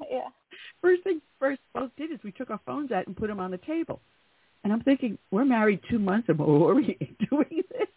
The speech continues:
Speaker 2: Wait a minute.
Speaker 1: Mm-hmm.
Speaker 2: Let's have a conversation. But we're not teaching kids how to interact with e-, each other. And, and that's a huge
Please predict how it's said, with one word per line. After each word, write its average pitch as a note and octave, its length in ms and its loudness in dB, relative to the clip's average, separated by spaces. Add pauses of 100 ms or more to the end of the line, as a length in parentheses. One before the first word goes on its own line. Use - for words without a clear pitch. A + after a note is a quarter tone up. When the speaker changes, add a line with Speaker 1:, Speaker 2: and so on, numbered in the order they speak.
Speaker 2:
Wait C#4+ 260 -4
a G#3 100 -4
minute. C#3 340 -6 (320)
Speaker 1:
Mm-hmm. A#3 160 2
Speaker 2:
Let's G#4+ 200 2
have F#4+ 160 -2
a F4+ 80 0
conversation. E4 880 0 (920)
But A3+ 160 -2
we're A3 80 0
not C4 240 -2 (180)
teaching B3 400 -8 (120)
kids A#3 360 0 (100)
how F3+ 120 -4
to F#3 160 -4
interact F#3+ 580 2
with F3 160 0
e-, C#3+ 160 -4 (280)
each C3 240 0
other. A2+ 240 0 (640)
And, F#3 200 6
and F3+ 180 2
that's C#4+ 260 2
a A3+ 60 -2
huge A3 360 -2